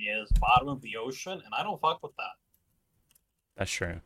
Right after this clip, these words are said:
Speaker 2: What it was, not a
Speaker 1: We, we don't know what goes on down there, and I don't really wanna know.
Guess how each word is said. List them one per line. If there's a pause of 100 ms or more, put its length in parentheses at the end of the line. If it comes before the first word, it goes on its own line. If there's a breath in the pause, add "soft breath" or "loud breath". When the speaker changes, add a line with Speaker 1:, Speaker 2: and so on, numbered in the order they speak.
(100)
Speaker 2:
What
it
was,
not
a
Speaker 1:
We,
we
don't
know
what
goes
on
down
there,
and
I
don't
really
wanna
know.